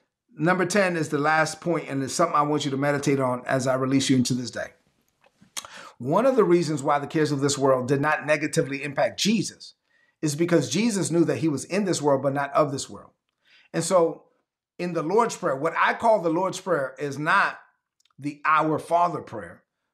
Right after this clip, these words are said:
What I call the Lord's Prayer is the prayer that Jesus prayed in John seventeen,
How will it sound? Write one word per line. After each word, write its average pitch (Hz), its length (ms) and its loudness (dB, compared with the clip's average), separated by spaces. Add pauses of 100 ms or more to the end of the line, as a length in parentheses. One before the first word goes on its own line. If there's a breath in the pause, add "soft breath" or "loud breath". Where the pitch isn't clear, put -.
(120)
What 147 180 -4
I 185 160 2
call 190 240 0
the 160 100 0
Lord's 151 260 0
Prayer 147 300 -2
is 139 180 -8
the 131 80 -8
prayer 160 280 2
that 131 160 -4
Jesus 175 420 0
prayed 139 320 -6
in 135 180 -14
John 143 280 0
seventeen, 139 640 0